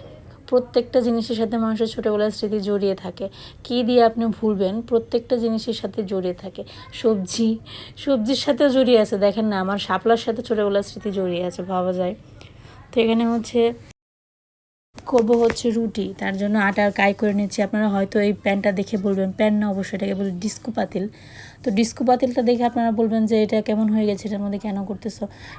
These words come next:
ভিডিওতে কালো পাতিল দেখাও কেন?" আসলে এই ব্যাপারটা হচ্ছে যে এই কালো পাতিলটা আটার ক্ষেত্রে একটু খারাপ পাতিলে করলে ভালো হয়, কারণ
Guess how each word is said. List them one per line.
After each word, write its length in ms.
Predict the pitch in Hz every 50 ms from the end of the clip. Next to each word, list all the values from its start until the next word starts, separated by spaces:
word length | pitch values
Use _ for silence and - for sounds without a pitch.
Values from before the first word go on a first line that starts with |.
| - - -
ভিডিওতে 340 | 226 214 208 214 202 233 220
কালো 260 | 220 214 214 214 214
পাতিল 320 | 196 208 202 - 214 214
দেখাও 360 | 202 196 196 190 - 220 214 208
কেন?" 220 | - 202 196 196 196
আসলে 580 | 202 - - - - - - - 247 233 226
এই 60 | 226 226
ব্যাপারটা 420 | 220 233 220 226 233 226 240 226
হচ্ছে 260 | 233 226 226 - 240
যে 100 | 226 233
এই 60 | 226
কালো 280 | 226 226 220 220 226 226
পাতিলটা 580 | - 226 220 - 220 214 202 - 214 202 214 233 - - - - - -
আটার 400 | - - 226 233 226 247 247 240
ক্ষেত্রে 380 | 240 - 254 233 - - 247 240
একটু 400 | 240 - - 247 240 240 226 214 - - - - - -
খারাপ 260 | - - 226 233 226 226
পাতিলে 400 | - 226 226 - 240 240 226 226
করলে 300 | 220 - 240 226 226 226
ভালো 320 | 220 202 196 202 214 208
হয়, 200 | 196 190 190 202
কারণ 340 | 220 - 220 214 208 214 202